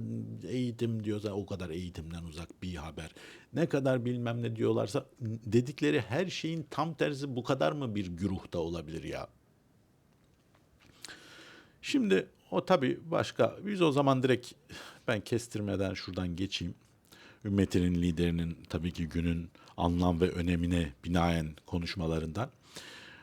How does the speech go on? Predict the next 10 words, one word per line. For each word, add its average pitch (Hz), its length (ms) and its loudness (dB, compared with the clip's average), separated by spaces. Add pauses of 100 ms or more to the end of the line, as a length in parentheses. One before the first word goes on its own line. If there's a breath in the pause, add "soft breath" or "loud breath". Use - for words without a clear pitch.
(140 loud breath)
"Bölgemizi 135 600 6
kasıp 127 340 -2
kavuran 113 380 6
yıkımların 104 580 0
sınırlarımıza 95 760 -2
dayanmasını, 90 680 0
bizi 92 220 -6
de 87 60 2
yakmasını 90 600 -2
beklemeyeceğiz." 87 880 4